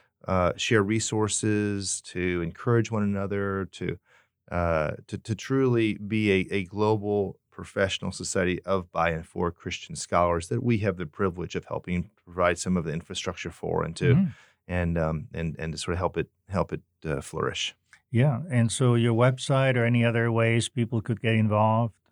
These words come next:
Speaker 1: Absolutely. So, uh, the Society of Christian Scholars has its own website, which is <laughs>
Speaker 2: Mm-hmm.
Speaker 1: the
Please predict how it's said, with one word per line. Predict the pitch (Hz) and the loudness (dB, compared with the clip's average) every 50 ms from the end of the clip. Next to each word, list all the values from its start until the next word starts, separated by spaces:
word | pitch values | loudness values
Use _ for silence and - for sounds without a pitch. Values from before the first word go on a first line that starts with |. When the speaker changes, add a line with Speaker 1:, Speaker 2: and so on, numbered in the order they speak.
| _ - - _ _ _ - - - - _ _ _ _ - - | _ -20 -20 _ _ _ -20 -20 -20 -20 _ _ _ _ -2 4
Speaker 1:
Absolutely. | 120 135 143 127 - - 107 101 107 123 - - 101 101 92 87 | 6 6 6 4 2 0 0 2 2 2 2 0 -2 -4 -4 -4
So, | - - - 117 110 110 107 107 107 - - - _ _ | -6 -2 0 2 2 2 2 0 -2 -4 -6 -10 _ _
uh, | - 98 104 104 101 98 82 90 98 - | 0 2 4 4 4 4 2 -2 -8 -6
the | - 113 110 107 104 104 - | -2 0 2 2 2 0 -2
Society | - - - 110 - - - 131 139 160 160 156 156 156 147 - | -4 -6 -4 -4 -6 -2 0 2 2 4 4 2 2 2 0 -2
of | - - - | -4 -6 -6
Christian | 127 117 - 117 | -6 -4 -2 -4
Scholars | - - - - 131 131 139 139 131 117 107 104 95 98 | -4 -6 -6 -4 0 0 2 2 4 4 2 2 0 -2
has | 107 110 104 98 | -2 -2 -2 0
its | 101 - - | -2 -4 -2
own | - 143 147 135 117 | 2 4 4 4 4
website, | 101 90 87 - - - 80 90 110 110 | 4 2 2 2 -2 0 0 0 0 -2
which | 101 95 - - - | -4 -8 -8 -6 -6
is | 92 87 - - - | -4 -2 -2 0 4
<laughs> | - | 4
Speaker 2:
Mm-hmm. | 127 127 - - 123 101 120 131 123 - _ _ _ _ | 4 4 4 0 2 4 4 4 2 -2 _ _ _ _
Speaker 1:
the | - 78 85 | -8 -8 -8